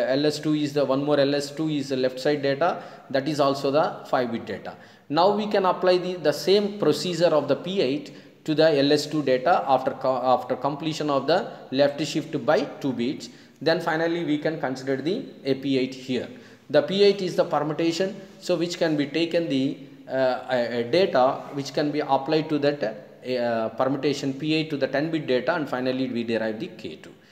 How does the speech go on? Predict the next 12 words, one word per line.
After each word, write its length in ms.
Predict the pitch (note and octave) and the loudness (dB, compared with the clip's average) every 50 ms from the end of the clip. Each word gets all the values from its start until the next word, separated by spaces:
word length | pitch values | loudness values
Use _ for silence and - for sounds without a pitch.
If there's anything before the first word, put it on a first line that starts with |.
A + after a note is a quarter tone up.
| - - - - _ | -20 -20 -20 -20 _
So 200 | - - G#3 F#3+ | -2 2 2 2
this 220 | D#3 F3+ E3+ - | 4 2 0 -2
is 140 | F#3+ F#3 D#3+ | -4 -2 0
the 240 | D#3+ F3 F3 - - - | 0 0 0 -2 -4 0
K 220 | - E3+ F3+ F#3+ | 2 4 4 6
one 200 | F#3 G3 G3 F#3+ | 4 4 2 2
and 320 | F3 D3+ C#3 C3+ C3 C3 - | 0 0 0 0 -2 -2 0
K 200 | - D3 E3 D#3 | 0 0 0 0
two 180 | D#3+ E3+ D3+ | 0 -2 -2
generations 720 | A2 A#2 A#2+ B2 C3 C3 C3 B2+ A#2+ - B2 B2 A#2+ A#2 - | 0 0 0 2 2 2 2 2 0 -2 -4 -6 -4 -4 -4
of 180 | A2+ A2+ G#2+ | -4 -4 -2
the, 240 | A2+ D#3 G3 A#3 - | -2 -2 0 -2 -4